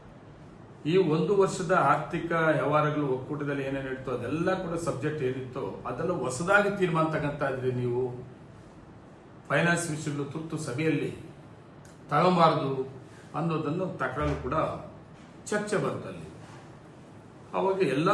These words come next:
ನಿರ್ದೇಶಕರುಗಳು, ನಾನು ಕೂಡ ಸೇರಿ, ಅಧಿಕಾರಿಗಳು ಕೂಡ ಸೇರಿ, ಇದು ಆರ್ಥಿಕವಾಗಿ ಇವತ್ತಿನ ಸಭೆಯಲ್ಲಿ ತಗೊಂಡಂಥ ತೀರ್ಮಾನ ಅಲ್ಲ.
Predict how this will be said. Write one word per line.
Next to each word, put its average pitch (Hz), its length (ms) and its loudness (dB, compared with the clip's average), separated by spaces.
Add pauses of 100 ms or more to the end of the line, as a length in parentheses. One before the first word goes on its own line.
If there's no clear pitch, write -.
(140)
ನಿರ್ದೇಶಕರುಗಳು, 151 680 2 (120)
ನಾನು 175 200 2
ಕೂಡ 165 200 -4 (160)
ಸೇರಿ, - 300 -6 (1400)
ಅಧಿಕಾರಿಗಳು 185 580 4
ಕೂಡ 151 80 0 (160)
ಸೇರಿ, 110 260 -6 (1160)
ಇದು 160 220 0 (300)
ಆರ್ಥಿಕವಾಗಿ 185 1040 4 (440)
ಇವತ್ತಿನ 175 420 0
ಸಭೆಯಲ್ಲಿ 160 680 0 (380)
ತಗೊಂಡಂಥ 156 360 0 (160)
ತೀರ್ಮಾನ 135 340 -2 (100)
ಅಲ್ಲ. 117 140 -4